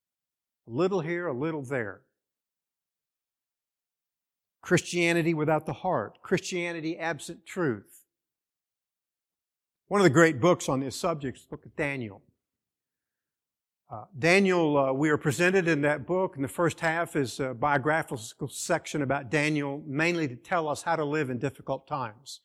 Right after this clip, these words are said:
You want one of the great roadmaps as to how to find where the line, landmines are in the Christian faith? Read Daniel. Uh, read the biographical section because he is the epitome of a man whose soul lived in a dangerous time, in a dangerous place,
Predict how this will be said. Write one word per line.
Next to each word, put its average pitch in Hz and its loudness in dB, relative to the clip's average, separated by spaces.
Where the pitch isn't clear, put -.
You 143 -2
want 180 4
one 190 2
of 156 0
the 151 0
great 190 4
roadmaps 156 6
as 127 -6
to 139 -4
how 160 0
to 202 0
find 170 2
where 151 2
the 135 0
line, 165 -2
landmines 147 -4
are 151 -2
in 160 -4
the 139 -6
Christian 143 -6
faith? 156 -6
Read 143 -6
Daniel. 135 -4
Uh, 135 -4
read 160 0
the 147 -6
biographical 156 0
section 139 -4
because 143 -4
he 170 -4
is 147 -2
the 139 -4
epitome 147 2
of 139 0
a 147 6
man 165 2
whose 151 -6
soul 196 0
lived 165 0
in 135 -2
a 131 -4
dangerous 143 -2
time, 135 -2
in 156 -6
a 131 -4
dangerous 160 0
place, 127 0